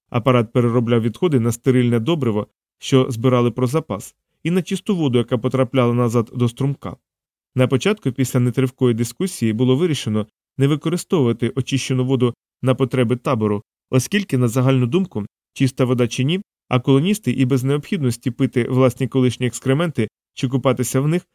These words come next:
перебувають у стресі. Слушне рішення. Однак невелику її частину залишали для миття нічних горщиків,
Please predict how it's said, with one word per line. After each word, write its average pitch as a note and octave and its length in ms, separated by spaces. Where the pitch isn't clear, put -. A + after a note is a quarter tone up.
перебувають D#3 580
у B2 100
стресі. - 520
Слушне C3+ 380
рішення. G#2 380
Однак C3+ 340
невелику C#3 440
її B2 120
частину C3+ 440
залишали C3 520
для A#2+ 160
миття B2+ 360
нічних D#3+ 380
горщиків, - 520